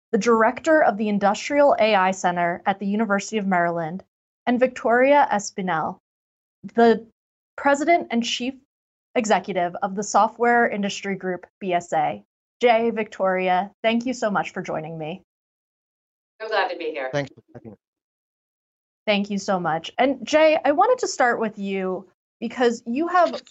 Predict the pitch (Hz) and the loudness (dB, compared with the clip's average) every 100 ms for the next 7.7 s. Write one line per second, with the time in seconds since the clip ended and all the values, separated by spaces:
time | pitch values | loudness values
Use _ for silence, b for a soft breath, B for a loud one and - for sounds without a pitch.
0 | - 262 294 302 226 185 175 170 170 - | -4 0 0 0 -2 0 0 -2 -6 -6
1 | 190 196 - 190 185 180 180 170 196 - | -4 -6 -8 -6 -2 -2 -4 -8 -12 -20
2 | _ _ _ - 233 226 226 220 220 214 | _ _ _ -2 0 0 -2 -2 -2 -4
3 | - 214 208 - 190 196 190 185 185 175 | -2 0 0 0 -2 -4 -4 -4 0 2
4 | 170 - 196 190 180 175 156 120 - _ | 2 -2 -4 -2 0 0 -4 -6 -8 _
5 | _ _ _ 262 277 349 381 240 233 220 | _ _ _ 0 2 2 2 2 4 4
6 | 214 233 254 262 247 214 202 190 180 175 | 2 2 0 2 -2 0 -2 0 0 -2
7 | - 196 208 190 185 - | -4 -2 2 4 4 2